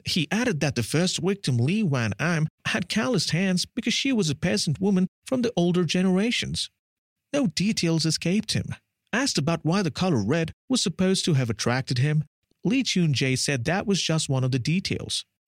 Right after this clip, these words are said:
It amused him when he read it on newspapers at the time. In all, Lee Chun-jae confessed fourteen homicides, including ten perpetrated in Hwaseong between nineteen eighty-six and nineteen ninety-one,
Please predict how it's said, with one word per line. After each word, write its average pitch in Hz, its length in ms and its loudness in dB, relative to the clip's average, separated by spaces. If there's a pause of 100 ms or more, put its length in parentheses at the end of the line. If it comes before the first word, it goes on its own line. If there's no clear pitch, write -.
(120)
It 269 80 0
amused 233 400 2
him 208 100 2
when 175 160 2
he 226 200 0
read 165 240 2
it 156 120 -4
on 139 200 2
newspapers 156 640 2
at 170 140 0
the 170 60 0
time. 180 440 0 (580)
In 113 180 2
all, 185 320 2 (220)
Lee 233 220 2
Chun-jae 120 600 0
confessed 123 520 0
fourteen 113 500 0
homicides, 104 720 0 (360)
including 190 420 0
ten 208 280 0
perpetrated 185 680 0 (120)
in 185 100 2
Hwaseong 202 560 2 (160)
between 220 320 2
nineteen 156 420 2
eighty-six 107 680 0 (140)
and 233 100 2
nineteen 135 340 2
ninety-one, 147 680 0